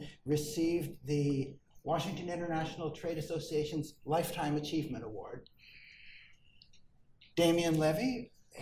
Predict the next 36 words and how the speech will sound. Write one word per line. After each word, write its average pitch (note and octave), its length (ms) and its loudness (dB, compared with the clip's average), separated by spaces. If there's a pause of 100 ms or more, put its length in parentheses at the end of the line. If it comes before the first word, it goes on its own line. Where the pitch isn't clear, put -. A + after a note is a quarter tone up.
(160)
is D3 200 0
the C3+ 120 -2
head F#3 240 0
of C#3+ 180 4
the C#3+ 60 2
Trade F3 260 -2
and D#3 80 0
Agriculture D#3 640 -2
section D3 680 -4
at C3+ 240 -8
the A#2 280 -8 (120)
E D#3+ 80 -4
U D3+ 240 4
delegation C3+ 720 0
here C3 360 -2
in, B2 340 -2 (160)
uh, G#2+ 200 0 (300)
Washington. - 460 0 (640)
But E3+ 200 2
be-, G3 100 2 (160)
before A3 300 4
he D4 100 6
came G#2 300 2
here, - 420 0 (140)
he F#3+ 160 0
had F#3 200 6
the D#3+ 80 2
interesting D#3 600 4
opportunity D3 640 4
to B2+ 160 -6
serve D3 380 2 (100)
as, B2+ 420 0
uh, A#2+ 220 -2 (100)
i-, G3+ 200 -6
in F3+ 260 0
the, C3 180 -4